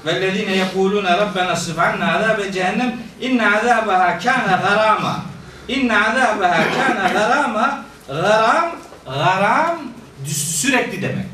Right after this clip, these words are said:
Ce-, o Furkan suresinin altmış beşinci ayeti. Cehennemin azabı sargındır. Yapıştı mı bırakmaz adamı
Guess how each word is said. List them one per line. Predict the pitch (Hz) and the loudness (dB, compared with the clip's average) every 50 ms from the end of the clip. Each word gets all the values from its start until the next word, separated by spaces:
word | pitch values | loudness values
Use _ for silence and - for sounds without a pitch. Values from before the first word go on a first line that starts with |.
| - - - - - - - - - - - - - - - - - - - - | -14 -14 -16 -18 -20 -20 -20 -20 -20 -20 -20 -20 -20 -20 -20 -20 -18 -18 -12 -6
Ce-, | 185 190 196 208 202 185 196 - - | -2 0 2 2 0 0 -4 -6 -4
o | - 208 208 - | -2 -2 -2 -2
Furkan | - 226 220 190 226 240 240 | -2 -4 -4 0 0 0 0
suresinin | 226 226 220 202 196 190 190 - 190 214 269 302 294 - - - - - - - - - - - - - | 0 -2 -2 -2 -2 -2 -4 -4 -6 -6 -6 -6 -8 -10 -14 -18 -20 -20 -20 -20 -20 -20 -20 -12 -4 -2
altmış | 170 - - - 220 - - | -2 -2 -2 -4 -8 -4 -2
beşinci | 208 202 - 214 214 202 208 208 | -2 -2 -2 -4 -4 -2 2 2
ayeti. | 180 - - - - - 185 - - - - - - - | 2 2 2 0 -2 -6 -8 -8 -10 -10 -12 -16 -14 -4
Cehennemin | - 208 214 208 208 220 226 233 233 285 294 262 | 0 2 2 4 2 2 0 0 0 0 0 0
azabı | - - 202 196 196 214 208 208 - - | 0 0 0 2 4 2 2 2 0 -2
sargındır. | - - 220 220 214 220 - 220 214 175 156 143 143 - - - | -4 0 0 2 2 2 0 -2 -2 -2 -2 -2 -4 -4 -6 -4
Yapıştı | 170 190 233 254 - - 294 - - 339 | 0 2 2 2 2 0 -2 -2 -2 -2
mı | 339 320 254 | -2 -2 0
bırakmaz | 277 262 247 240 233 208 156 139 | 0 0 0 0 0 -2 -2 -2
adamı | 127 131 131 - | -4 -4 -6 -8